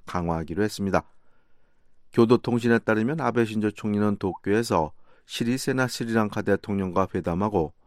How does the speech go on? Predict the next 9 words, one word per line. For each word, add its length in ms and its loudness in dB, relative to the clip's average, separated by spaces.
자유롭게 760 2
열린 460 2
인도 420 4
태평양 720 -2
전략의 480 0
기초에 480 0
해양 420 4
안보 300 2
협력을 500 0